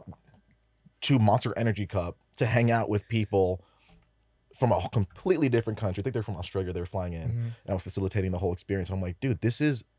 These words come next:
Speaker 1: absolutely insane. Like, th-, I should not
Speaker 2: Insane.
Speaker 1: be able to do this. Like, flying on my, not even my dime,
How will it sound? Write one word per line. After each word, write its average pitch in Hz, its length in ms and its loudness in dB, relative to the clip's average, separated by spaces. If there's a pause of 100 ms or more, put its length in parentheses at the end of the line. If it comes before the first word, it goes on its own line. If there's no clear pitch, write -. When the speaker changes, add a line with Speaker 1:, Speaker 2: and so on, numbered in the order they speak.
(140)
Speaker 1:
absolutely 107 800 -2
insane. 87 600 -4
Like, 78 140 -12
th-, 107 180 0
I 110 80 0
should 107 160 0
not 113 140 4
Speaker 2:
Insane. 92 100 -4
Speaker 1:
be 110 80 0
able 104 160 0
to 95 80 -4
do 101 180 -2
this. 76 220 -8
Like, 80 240 -8
flying 104 300 0
on 90 100 -2
my, 90 180 -2
not 107 280 -2
even 104 200 -2
my 92 160 -2
dime, 85 420 -4